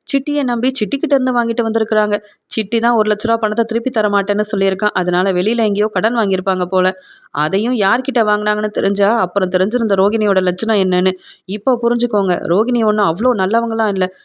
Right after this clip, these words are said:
இவங்க சொல்றதை நம்ம அப்படியே நம்புறதுக்கு. சிட்டிக்கு அவ்வளோ உதவி செஞ்சிருக்காங்க, காரணம் ரோகிணியை பத்தின உண்மை நமக்கு தெரிஞ்சிடக்கூடாதான்.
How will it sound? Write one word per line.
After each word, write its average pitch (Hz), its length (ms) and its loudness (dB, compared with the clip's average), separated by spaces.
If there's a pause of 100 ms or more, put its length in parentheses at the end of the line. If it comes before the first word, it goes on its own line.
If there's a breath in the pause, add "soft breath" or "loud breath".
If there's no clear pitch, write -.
இவங்க 202 260 0
சொல்றதை 208 400 0
நம்ம 190 140 0
அப்படியே 220 320 0
நம்புறதுக்கு. 196 520 0 (360)
சிட்டிக்கு 214 440 -2 (140)
அவ்வளோ 185 340 0
உதவி 220 300 0
செஞ்சிருக்காங்க, 208 560 -2
காரணம் 208 520 2 (340 loud breath)
ரோகிணியை 285 400 2
பத்தின 214 340 -2
உண்மை 214 240 0
நமக்கு 233 320 -2
தெரிஞ்சிடக்கூடாதான். 208 800 0